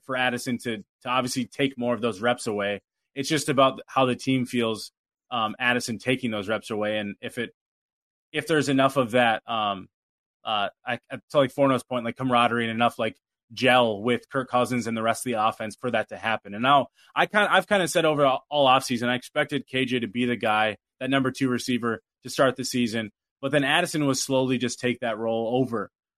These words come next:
And obviously the B C Johnson, um, comparison's similar, but to put that, your, both your guys' points is he's not anywhere near as talented as what K J Osborn is. So it's not just, like, this easy, "Ah, we're just gonna swap you out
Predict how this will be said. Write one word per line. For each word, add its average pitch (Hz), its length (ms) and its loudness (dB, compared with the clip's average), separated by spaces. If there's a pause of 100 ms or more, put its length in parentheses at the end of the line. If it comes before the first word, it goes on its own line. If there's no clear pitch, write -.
(140)
And 127 260 0
obviously 147 640 2
the 139 100 -4
B 139 160 6
C 135 140 2
Johnson, 127 640 0
um, 117 160 -4
comparison's 123 560 -2 (100)
similar, 180 540 2 (240)
but 147 140 -2
to 143 140 -2 (120)
put 151 120 -4
that, 143 200 -2
your, 143 200 -2 (140)
both 143 200 0
your 139 80 2
guys' 120 280 4
points 120 320 -4
is 113 260 -4 (320)
he's 165 220 0
not 143 280 4 (240)
anywhere 160 260 2
near 135 180 4
as 120 100 0
talented 123 420 2
as 110 120 -6
what 113 200 -4
K 135 140 2
J 117 120 -2
Osborn 113 380 0
is. 131 180 -2
So 113 220 2 (260)
it's 127 140 -8
not 143 160 4
just, 143 160 -2
like, 135 120 2
this 127 200 -2
easy, 127 480 2 (360)
"Ah, 156 160 6
we're 147 120 4
just 139 160 -2
gonna 139 100 0
swap 123 320 2
you 120 120 4
out 113 200 2